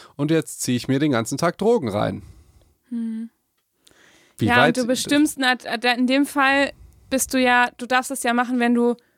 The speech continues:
Speaker 2: ja, in dem Fall bestimmst du ja einfach über ein anderes Leben mit.
Speaker 1: Eben.
Speaker 2: Und das ist dann natürlich nicht mehr nur noch ein Autonomieproblem, sondern du
Speaker 1: Je
Speaker 2: bestimmst
Speaker 1: nachdem,
Speaker 2: ja grad
Speaker 1: ja.
Speaker 2: über das Leben deines Kindes mit.
Speaker 1: Aber das, das ist ja, also eigentlich finde ich das voll entspannt, äh, voll entspannt, voll spannend, wie man da jetzt
Speaker 2: <laughs>
Speaker 1: darüber diskutieren
Speaker 2: Entspannt
Speaker 1: kann.
Speaker 2: nicht.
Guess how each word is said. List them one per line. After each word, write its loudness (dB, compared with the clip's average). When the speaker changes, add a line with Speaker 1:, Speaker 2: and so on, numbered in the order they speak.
Speaker 2:
ja, 2
in 0
dem 2
Fall 0
bestimmst 0
du 0
ja 2
einfach -4
über -2
ein -2
anderes 0
Leben 2
mit. -2
Speaker 1:
Eben. -2
Speaker 2:
Und -6
das -2
ist -8
dann 0
natürlich -2
nicht 2
mehr 2
nur 4
noch 2
ein -4
Autonomieproblem, 0
sondern 0
du 0
Speaker 1:
Je 6
Speaker 2:
bestimmst 4
Speaker 1:
nachdem, 4
Speaker 2:
ja 2
grad 6
Speaker 1:
ja. 4
Speaker 2:
über 2
das -2
Leben 0
deines 0
Kindes -2
mit. -2
Speaker 1:
Aber 2
das, -2
das -4
ist -8
ja, -2
also -2
eigentlich 0
finde 2
ich -2
das -4
voll -2
entspannt, -2
äh, 0
voll -2
entspannt, -6
voll -2
spannend, -2
wie 0
man 0
da 4
jetzt -2
Speaker 2:
<laughs> -
Speaker 1:
darüber 0
diskutieren -2
Speaker 2:
Entspannt 2
Speaker 1:
kann. 2
Speaker 2:
nicht. 0